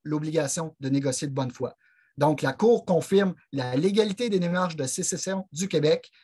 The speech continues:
en vertu du droit à l'autodétermination de tous les peuples,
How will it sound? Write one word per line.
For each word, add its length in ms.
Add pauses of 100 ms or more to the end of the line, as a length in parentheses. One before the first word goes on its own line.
(260)
en 120
vertu 360
du 100
droit 340
à 140
l'autodétermination 920
de 100
tous 160
les 120
peuples, 380